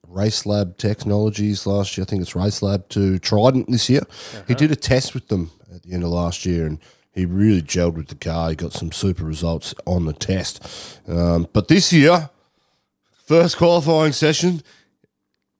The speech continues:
Speaker 1: he had it until the last minute. He had pole until the last minute.
Speaker 2: Oh.
Speaker 1: Um, and he just got pipped. Now, that's secured in my,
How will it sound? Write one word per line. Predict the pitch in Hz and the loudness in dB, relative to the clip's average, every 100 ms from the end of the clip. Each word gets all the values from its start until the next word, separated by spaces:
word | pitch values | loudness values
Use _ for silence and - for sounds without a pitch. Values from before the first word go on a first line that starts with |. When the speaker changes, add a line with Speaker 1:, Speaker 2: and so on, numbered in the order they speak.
| _ | _
Speaker 1:
he | 120 139 | -2 0
had | 120 139 | 2 2
it | 139 | 2
until | 117 127 110 | 0 0 2
the | |
last | 92 98 95 92 | 2 2 2 0
minute. | 98 | -2
He | 117 | 0
had | 101 | 0
pole | - 101 107 92 | 0 4 4 2
until | 85 92 | -2 -4
the | 85 | -2
last | 90 87 - | -2 -4 -6
minute. | 90 95 - - - 151 | -8 -10 -12 -20 -18 -10
Speaker 2:
Oh. | 123 101 _ _ 85 | -8 -8 _ _ -8
Speaker 1:
Um, | 92 92 90 85 80 - - - - | -4 0 0 -2 -6 -14 -14 -14 -6
and | 90 | -4
he | 90 | 0
just | - 113 - | 2 2 2
got | 101 - | 0 2
pipped. | - 104 - - | 2 0 -4 -4
Now, | 104 101 98 - - - - - | 0 2 0 -6 -20 -20 -20 0
that's | 143 151 - | 0 2 0
secured | 180 - - 170 170 165 143 123 | -2 -4 0 4 6 6 4 2
in | 120 120 | -6 -2
my, | 120 120 117 | 0 2 0